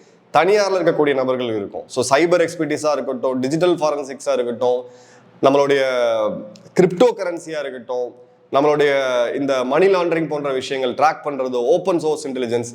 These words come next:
இதுல இருக்கக்கூடிய எக்ஸ்பர்ட்ஸையும் இப்ப உள்ள கொண்டு வந்திருக்கிறாங்க. இது ரொம்ப ரொம்ப வரவேற்கத்தக்கது. ஒரு இருபது வருடம், முப்பது வருடம் முன்னாடி நம்ம பண்ணியிருந்தோம் அப்படின்னா இந்தியாவோட உளவுத்துறையோட லெவலே இன்னைக்கு வேற மாதிரி இருந்திருக்கும். So இதை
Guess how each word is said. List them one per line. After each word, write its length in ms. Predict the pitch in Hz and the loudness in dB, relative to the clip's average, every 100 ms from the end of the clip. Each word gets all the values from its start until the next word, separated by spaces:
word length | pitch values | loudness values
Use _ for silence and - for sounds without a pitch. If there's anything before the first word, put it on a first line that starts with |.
| - | -4
இதுல 240 | 131 160 202 | 2 4 4
இருக்கக்கூடிய 460 | 190 185 175 160 | 0 -2 0 -2
எக்ஸ்பர்ட்ஸையும் 340 | 135 160 147 160 | -2 -4 -4 -4
இப்ப 180 | 151 139 | -4 -2
உள்ள 200 | 143 143 | 0 0
கொண்டு 240 | 135 131 | 0 -2
வந்திருக்கிறாங்க. 640 | 120 113 117 113 165 202 - - _ - | -2 -2 -4 -2 -2 -2 -8 -20 _ 0
இது 260 | 127 147 151 | 2 4 4
ரொம்ப 380 | 139 180 208 | 2 2 2
ரொம்ப 320 | 202 196 185 156 | 2 2 2 2
வரவேற்கத்தக்கது. 760 | 165 165 147 127 123 135 185 | 0 -2 -4 -6 -6 -4 -2
ஒரு 260 | 165 139 127 | 0 0 0
இருபது 320 | 139 175 165 | 2 2 0
வருடம், 280 | 165 170 196 | -4 -4 -4
முப்பது 260 | 165 160 156 | -4 -4 -2
வருடம் 360 | 165 175 156 | -2 -2 -4
முன்னாடி 220 | 151 160 | -4 -4
நம்ம 200 | 151 143 123 | -4 -6 -4
பண்ணியிருந்தோம் 540 | 139 156 143 143 135 | -2 0 -2 -6 -6
அப்படின்னா 400 | 123 123 151 170 | -6 -4 -2 -2
இந்தியாவோட 400 | 131 151 156 151 | -2 0 0 0
உளவுத்துறையோட 600 | 135 143 147 139 135 127 | -2 -4 -6 -4 -4 -4
லெவலே 380 | 117 131 156 170 | 0 0 2 0
இன்னைக்கு 240 | 160 139 | -2 -6
வேற 200 | 123 131 | -4 -4
மாதிரி 200 | 131 131 | -4 -6
இருந்திருக்கும். 480 | 123 117 113 151 208 - - - _ | -8 -8 -6 -4 -4 -8 -20 -20 _
So 140 | - 170 | 0 2
இதை 200 | 160 | 2